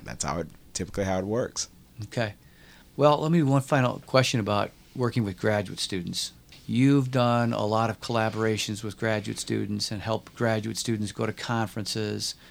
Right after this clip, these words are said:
Speaker 2: Tell us a little bit about that experience, and it seems to, it motivates you, it seems to engage you in a different way. What inspires you in that regard?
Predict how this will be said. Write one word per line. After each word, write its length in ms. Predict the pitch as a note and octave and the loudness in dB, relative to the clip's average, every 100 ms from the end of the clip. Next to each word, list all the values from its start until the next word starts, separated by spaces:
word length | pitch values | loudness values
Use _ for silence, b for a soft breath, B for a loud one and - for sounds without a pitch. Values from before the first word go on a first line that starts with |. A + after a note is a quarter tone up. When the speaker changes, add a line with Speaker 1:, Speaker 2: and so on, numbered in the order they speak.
| B B B B - - - | B B B B -20 -20 -14
Speaker 2:
Tell 400 | - C3+ C3+ C3+ | 0 6 6 8
us 240 | B2+ A#2 - | 6 4 -2
a 80 | |
little 300 | A#2 A2+ A#2+ | -4 0 2
bit 160 | A2 A2+ | 2 2
about 420 | G#2 G#2+ G#2 F#2+ | 2 0 0 -2
that 180 | A2+ A2+ | -2 0
experience, 800 | A2+ - A#2 A2 A2 A2 G#2 - | 0 -2 0 2 0 0 -2 -6
and 680 | G#2+ G2+ G2 G#2 G2 G#2 G#2+ - - - | -6 -6 -4 -6 -6 -8 -10 -16 -20 -4
it 140 | C3 - | 0 4
seems 240 | C#3 B2 | 4 4
to, 200 | C3+ A2+ - - - | 0 -4 -6 -20 -12
it 180 | - G#2+ | -6 0
motivates 520 | A2 D3+ D#3 D3 - | 4 6 6 4 4
you, 320 | C#3+ C#3 C3+ - b b b | 4 6 4 0 b b b
it 80 | |
seems 260 | - A#2+ G#2+ | -2 0 0
to 120 | A2 | -2
engage 360 | G2 A#2 C3 B2+ | -2 4 4 4
you 100 | C3 | 2
in 40 | |
a 40 | A2+ | 2
different 300 | B2 B2+ A#2 | 0 -2 0
way. 420 | A2+ A2 G#2+ G2 b b b b - - | 2 2 0 -4 b b b b -20 -2
What 160 | C3 | 2
inspires 580 | B2+ A2+ - B2 A#2+ G2+ | 2 2 4 4 4 2
you 100 | G#2 | -2
in 80 | G2+ | -2
that 160 | G2+ G2+ | -2 -4
regard? 340 | F2 E2+ | -4 -6